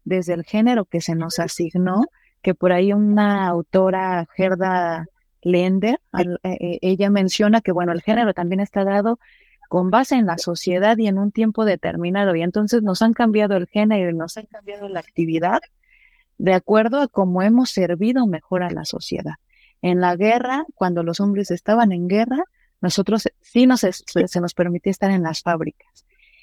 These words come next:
Cuando ellos regresan de la guerra, entonces se crea la idea de familia nuclear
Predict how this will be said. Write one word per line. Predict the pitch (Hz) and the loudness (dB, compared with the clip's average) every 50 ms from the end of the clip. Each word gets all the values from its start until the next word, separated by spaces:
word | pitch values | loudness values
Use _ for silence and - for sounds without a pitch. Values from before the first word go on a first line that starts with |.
| _ _ _ _ _ | _ _ _ _ _
Cuando | - 180 180 175 175 175 175 175 175 180 | 0 0 2 2 2 2 2 4 4 4
ellos | 208 262 277 262 269 226 | 4 4 2 2 0 0
regresan | 190 180 165 185 202 202 208 196 190 | 0 -2 -2 -4 -4 -2 -2 -2 0
de | 180 170 | -2 -2
la | 165 165 165 | -4 -4 -4
guerra, | 165 185 202 220 240 247 254 254 254 | -2 0 0 2 0 0 0 0 0
entonces | 233 208 - 202 196 - 208 196 - | 0 0 0 -2 -2 -2 -2 -2 -2
se | - 170 | -2 -4
crea | - - 190 190 196 202 208 208 202 202 | -2 0 0 0 0 2 2 2 0 0
la | 190 180 175 165 165 170 | 0 -2 -2 -2 -2 0
idea | 175 180 170 196 185 190 190 | -2 -2 0 0 0 0 0
de | 196 185 180 - | 0 -2 -4 -4
familia | - 165 160 165 170 185 196 185 190 185 175 | -14 -18 -16 _ -6 -6 -4 0 0 0 0
nuclear | 170 165 160 - - _ 185 185 196 202 220 240 254 269 - | -2 -6 -12 -12 -2 _ 4 4 6 6 4 4 2 -2 -4